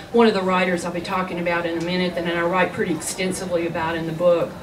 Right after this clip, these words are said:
were frozen in place on the covers of the nation's newspapers,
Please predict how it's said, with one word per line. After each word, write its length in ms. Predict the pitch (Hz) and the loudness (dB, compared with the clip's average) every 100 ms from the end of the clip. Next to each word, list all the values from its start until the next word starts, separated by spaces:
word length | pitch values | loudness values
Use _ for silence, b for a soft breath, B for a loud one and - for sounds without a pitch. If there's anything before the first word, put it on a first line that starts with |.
| B B B B | B B B B
were 160 | 220 214 | 2 2
frozen 560 | 208 233 220 220 226 180 | 4 4 6 6 2 0
in 140 | 175 | -2
place 420 | 190 190 185 170 | 0 2 2 0
on 80 | 170 | -2
the 80 | 170 | -2
covers 480 | - 190 180 170 175 | 0 0 2 0 -2
of 80 | |
the 80 | 175 | -2
nation's 480 | 180 175 180 156 - | -2 -2 -2 -4 -4
newspapers, 800 | 190 196 180 185 165 160 160 | -4 -4 -6 -6 -6 -6 -6